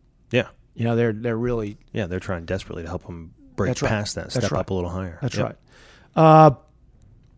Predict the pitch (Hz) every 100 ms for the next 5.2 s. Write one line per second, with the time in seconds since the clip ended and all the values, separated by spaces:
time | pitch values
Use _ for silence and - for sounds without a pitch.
0 | _ - - - _ _ 156 143 - 220
1 | 180 180 143 127 - 127 131 135 123 110
2 | 113 113 110 98 104 - 170 156 - -
3 | 117 98 - 110 131 139 104 87 92 101
4 | 90 90 101 - 110 98 - - 107 -
5 | 92